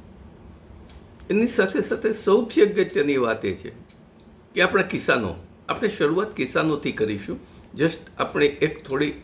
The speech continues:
ચર્ચા કરી લઈએ કે આપણા કિસાનો, ગુજરાતના ખેડૂતો મહેનતુ છે, જમીન પણ ફળદ્રુપ છે, આપણી આબોહવા પણ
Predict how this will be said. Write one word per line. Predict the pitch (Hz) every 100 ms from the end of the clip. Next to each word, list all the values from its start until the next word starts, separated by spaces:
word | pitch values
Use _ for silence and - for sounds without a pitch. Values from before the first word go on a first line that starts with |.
| -
ચર્ચા | 123 - 156 156
કરી | 127 104
લઈએ | 98 95 165 - - - - - -
કે |
આપણા | 175 151 185
કિસાનો, | 175 143 - 147 101 82 - - - - - - - - 123
ગુજરાતના | 135 143 165 175 175
ખેડૂતો | 180 131 151 156 165
મહેનતુ | 139 107 113 113 117
છે, | 110 92 - - - - - - - - - - - - 135
જમીન | 127 139 165 185 175
પણ | 160 151
ફળદ્રુપ | 123 131 117 107 -
છે, | - - - - - - - - - - - - - - - - - - - - - -
આપણી | - - 160 165 - -
આબોહવા | 110 117 147 151 139 143
પણ | 143 135 127